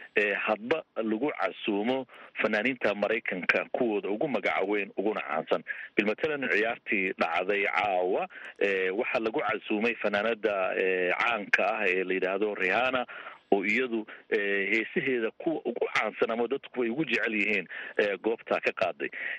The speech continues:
Eh, dad badan oo waxaa jira, Sahraay, ciyaartan American footballka ama Super Bowlka kama dambaysta ee koobka lagu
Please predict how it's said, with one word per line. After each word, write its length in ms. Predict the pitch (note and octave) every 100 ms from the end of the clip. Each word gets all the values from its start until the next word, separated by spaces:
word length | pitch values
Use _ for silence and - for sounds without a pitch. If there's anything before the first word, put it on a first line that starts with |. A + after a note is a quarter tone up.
| -
Eh, 120 | A3 A3
dad 120 | A#3+ -
badan 240 | F3+ F#3+
oo 80 | C3
waxaa 180 | D3+ B2+
jira, 180 | A2+ G2
Sahraay, 420 | G#2+ A2 B2 A2 F#2 -
ciyaartan 600 | G#2 C3 D3+ - C3+ C3 -
American 520 | B2 B2+ - G2+ F#2+ -
footballka 460 | B2 G2 A2 -
ama 160 | F2+ F2+ -
Super 240 | D3+ A#2+
Bowlka 300 | G#2 A#2 -
kama 220 | F#2 G2+ F#2
dambaysta 460 | F#2+ G#2 B2 -
ee 160 | G2+ F#2+
koobka 340 | - A#2 -
lagu 220 | G2 G2+